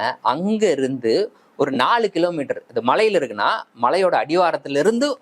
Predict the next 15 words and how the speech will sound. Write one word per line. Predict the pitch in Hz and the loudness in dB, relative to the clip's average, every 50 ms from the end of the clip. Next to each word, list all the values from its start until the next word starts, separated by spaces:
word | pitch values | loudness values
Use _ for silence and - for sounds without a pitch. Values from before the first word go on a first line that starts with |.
| _ 156 | _ -6
ஒரு | 156 147 151 | -6 -2 -2
மூணு, | 165 175 170 156 147 | -2 -2 0 0 -2
நாலு | 139 127 123 120 139 | -2 -2 -4 -4 -4
கிலோமீட்டர் | 165 190 185 170 - 139 123 127 | -6 -4 -4 -4 -4 -4 -4 -4
தூரத்துல | 139 135 123 117 110 | -6 -6 -6 -8 -10
இருக்கக்கூடிய | 107 104 101 92 95 98 110 139 151 127 | -10 -10 -16 -18 -12 -4 -2 -2 -2 -2
கஜாப்பூர்னு | 139 135 180 190 202 196 - 139 127 151 185 165 131 | -2 0 2 0 0 0 0 -2 -2 -2 -2 -2 -2
ஒரு | 117 107 - - - | -4 -6 -10 -10 -6
சின்ன | 147 147 147 127 113 | -2 -2 -2 -2 -2
கிராமம். | 98 90 90 - - - - | -4 -4 -4 -6 -2 0 0
யோசிச்சு | 165 - 156 127 127 | 0 2 2 2 2
பாருங்க, | 120 117 110 98 - - 104 110 | 2 2 -2 -6 -8 -2 0 2
மலை | 127 170 202 185 | 4 4 2 2
எங்கேயோ | 175 170 170 175 170 147 | 2 2 2 2 2 0
இருக்கு, | 117 - 127 131 | 0 -2 0 0